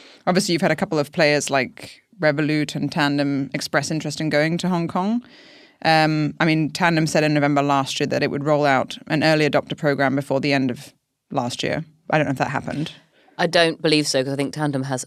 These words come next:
Speaker 2: other things going on at the moment, if you look at its recent fundraising round and its purchase
Speaker 1: Mm.
Speaker 2: of a lender. Um, but I, just to your point there, Val, I completely agree. Um, one of the really interesting things about Hong Kong and the Hong Kong virtual bank market as well is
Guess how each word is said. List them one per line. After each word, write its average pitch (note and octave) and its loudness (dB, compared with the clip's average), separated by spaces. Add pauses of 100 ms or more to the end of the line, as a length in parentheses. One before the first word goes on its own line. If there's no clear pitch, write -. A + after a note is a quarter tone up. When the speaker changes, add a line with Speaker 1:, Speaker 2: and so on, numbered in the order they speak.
(380)
Speaker 2:
other B2+ -2
things B2 -4
going A#2+ -4
on A#2+ -6
at - -12
the C3+ -12
moment, A#2+ -6
if - -12
you C3 -8
look B2+ -12
at C3 -10
its - -10
recent B2 -8
fundraising B2 -6
round B2+ -6
and C3+ -10
its - -12
purchase C#3 -6
Speaker 1:
Mm. - -14
Speaker 2:
of - -12
a B2+ -6
lender. B2 -6 (120)
Um, C3 -12 (320)
but G3 4
I, E3+ 4
just E3 -2
to - -2
your D3+ 2
point C#3+ -2
there, C3+ 2
Val, C3 2
I C3 0
completely C#3 -4
agree. C3 -2
Um, C3 0
one C3+ 2
of C3 -2
the B2+ -4
really C3+ -4
interesting C3 -8
things B2+ -8
about B2+ -10
Hong C3 -8
Kong B2+ -4
and C3 -8
the B2+ -12
Hong B2+ -8
Kong B2+ -8
virtual B2+ -10
bank B2 -8
market B2 -8
as A#2+ -8
well B2 -4
is B2 -6